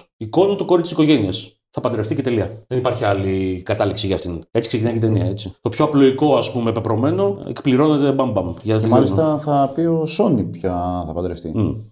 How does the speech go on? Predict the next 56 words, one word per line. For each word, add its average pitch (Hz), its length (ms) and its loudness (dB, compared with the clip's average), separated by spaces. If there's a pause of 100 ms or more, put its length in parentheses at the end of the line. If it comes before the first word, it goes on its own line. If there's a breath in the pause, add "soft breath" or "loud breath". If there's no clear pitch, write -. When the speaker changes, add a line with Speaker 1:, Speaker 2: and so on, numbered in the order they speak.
(240)
Speaker 2:
Ποιον 117 140 2
θα 98 80 0
παντρευτεί. 90 640 -2
«Ε, 139 220 0
έλα, 127 460 2
σου 135 160 -6
φέρα 143 160 4
αυτό, 131 120 2
Speaker 1:
Σου 135 60 0
Speaker 2:
φίλο 156 140 0
Speaker 1:
φέρα 143 100 6
Speaker 2:
μου. 120 60 4
Speaker 1:
αυτόν, 170 220 0
κάτσε 156 200 0
δίπλα 120 200 4
μου. 196 60 8
Speaker 2:
Έλα, 190 140 8
μίλα 190 180 6
Speaker 1:
Πείτε 113 120 6
Speaker 2:
του 101 60 4
Speaker 1:
τα, - 0 -
Speaker 2:
τώρα. 113 160 6
Speaker 1:
πείτε 123 140 4
τα, 139 60 4
Speaker 2:
Μιλήστε 180 200 8
Speaker 1:
ναι. 123 80 2
Speaker 2:
εσύ, 107 260 0
άντε, 120 220 4
τελειώνετε.» 113 480 2 (200)
Speaker 1:
Ο 127 120 -2
Φρέντο 190 300 2
μας 165 140 2
έχει 165 100 0
βγει 151 140 0
λίγο 151 180 4
βλάκας, 131 680 0
αλλά 160 180 0
εν 165 60 0
πάση - 160 0
περιπτώσει - 340 -2
αίμα 175 140 2
μας 107 220 -2
είναι, 202 380 -2
θα 139 100 -8
διαχειριστεί 143 440 0
και 151 80 2
αυτός - 480 0
την 135 140 2
οικογενειακή 123 520 2
υπόθεση. 117 640 -2
Ο 131 80 0
Μάικλ 175 220 2
είναι 170 100 2
ο - 20 2
αγαπημένος 139 500 0
του. - 80 -14